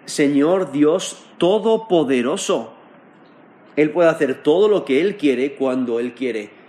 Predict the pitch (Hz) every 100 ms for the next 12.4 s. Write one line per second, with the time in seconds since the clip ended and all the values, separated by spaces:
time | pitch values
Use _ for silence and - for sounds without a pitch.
0 | - - 135 123 156 190 - - 131 156
1 | 175 147 - 120 113 175 139 - - -
2 | - - - - - - - _ 123 151
3 | 185 202 156 127 165 180 147 123 117 -
4 | 147 120 - - - - - - - -
5 | - - - - - 123 135 160 - -
6 | - - - - - - 135 - - 156
7 | 156 120 143 139 123 113 123 139 123 -
8 | 113 117 123 107 - 139 143 156 160 170
9 | 160 - - - - 135 123 123 - 170
10 | 202 214 220 226 - 165 135 139 139 117
11 | - 160 175 180 170 139 139 139 151 165
12 | 156 160 131